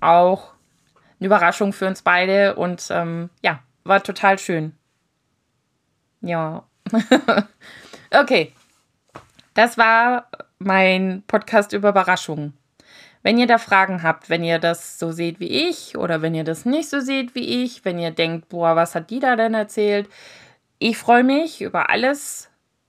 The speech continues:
an Feedback. Also wenn ihr mir da was zu schreiben möchtet, wenn ihr sagt, ähm, „Nee, das ist ein bisschen zu krass, du“, ähm, bin ich genauso offen für.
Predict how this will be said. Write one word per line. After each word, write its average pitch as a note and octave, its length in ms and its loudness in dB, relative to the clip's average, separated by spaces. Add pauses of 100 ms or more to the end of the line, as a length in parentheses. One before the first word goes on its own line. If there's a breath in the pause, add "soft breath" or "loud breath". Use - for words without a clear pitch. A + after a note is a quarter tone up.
an A3+ 600 0 (400)
Feedback. - 560 -4
Also E3 260 -8
wenn E3 140 -4
ihr E3 100 -4
mir E3 200 -6
da D#3+ 120 -4
was D#3+ 200 -6
zu E3+ 120 -10
schreiben C#4 340 0
möchtet, A#3+ 420 -2
wenn E3+ 160 -4
ihr E3 220 -6
sagt, F3 440 -2
ähm, D#3+ 340 -4 (300 soft breath)
„Nee, A#3 160 2
das A3+ 180 2
ist F3+ 200 -8
ein - 20 -10
bisschen F3 280 -8
zu E3 100 -14
krass, - 340 -2
du“, C4+ 320 0 (420 soft breath)
ähm, F#3 480 -4 (180)
bin A3+ 140 2
ich A#3+ 160 0
genauso A#3 400 2
offen A3+ 240 0
für. A3+ 480 0